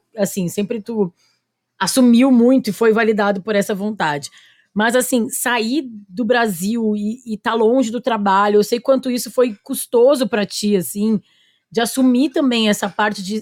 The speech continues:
de bancar esses desejos que, que, porque tu é que nem eu, assim, a gente é meio people pleaser, a gente quer agradar as pessoas, as, é, suprir as expectativas dela. E aí, eu acho que, como é que foi? Foi um caminho, assim, meio, tipo,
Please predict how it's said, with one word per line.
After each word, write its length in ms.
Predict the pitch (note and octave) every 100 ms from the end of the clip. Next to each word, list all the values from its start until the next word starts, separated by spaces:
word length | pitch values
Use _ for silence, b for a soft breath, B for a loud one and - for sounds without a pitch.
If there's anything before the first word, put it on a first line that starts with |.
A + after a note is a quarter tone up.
| G#3
de 120 | F3+
bancar 560 | F#3+ A#3+ B3+ - A#3 C#4
esses 220 | D4+ A3+
desejos 520 | G#3 G#3 G3+ G#3+ G#3+
que, 140 | - A#3+ A#3+ -
que, 220 | - A#3+ G#3 _ _ _ _ _
porque 180 | G#3+ B3+
tu 160 | C#4+ D#4
é 80 |
que 100 | D4+
nem 280 | C4+ B3+ A3+
eu, 180 | G#3+ F#3+
assim, 300 | E3+ - F#3
a 40 |
gente 220 | F3 G#3 C4+
é 40 |
meio 280 | B3+ B3 G#3+ _
people 300 | - A#3 A#3 G#3+
pleaser, 680 | G#3 G#3 F#3+ D3 D#3 C#3 E3
a 80 |
gente 240 | D#3 F#3 -
quer 100 | A3+
agradar 520 | A#3+ A#3+ A3 G3 F3+
as 100 | E3+
pessoas, 460 | - E3+ - F#3 E3+
as, 140 | F3 - G3+ _ _ _ _ _ _ _ _
é, 460 | - G3 - C#4+ -
suprir 360 | - A3 C4 D#4
as 100 | C4+
expectativas 840 | - A#3+ - G#3 - G3+ F3 E3
dela. 380 | E3 D3 C3 C3 - _
E 100 | G3+
aí, 240 | B3 B3 C#4
eu 60 |
acho 140 | C#4+ -
que, 80 |
como 180 | - C4+
é 60 | D#4+
que 60 |
foi? 160 | - A3
Foi 120 | G#3
um 80 | A3+
caminho, 320 | A#3+ A#3 A#3+
assim, 220 | A#3 -
meio, 320 | A#3 A3+ G#3+ G3+
tipo, 540 | - - G3+ F3 D#3+